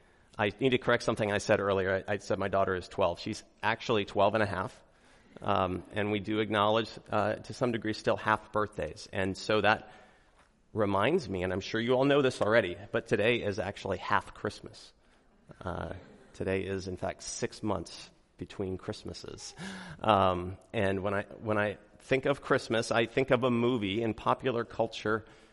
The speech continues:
called A Christmas Story. Some of you may know it.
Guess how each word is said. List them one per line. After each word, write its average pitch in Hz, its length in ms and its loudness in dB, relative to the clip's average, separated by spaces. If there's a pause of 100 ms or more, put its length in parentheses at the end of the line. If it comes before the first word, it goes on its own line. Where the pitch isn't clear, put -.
(300)
called 127 240 4
A 131 60 0
Christmas 160 360 2
Story. 90 560 -6 (580)
Some 143 260 4
of 147 80 2
you 175 80 8
may 143 160 10
know 104 220 6
it. 113 60 2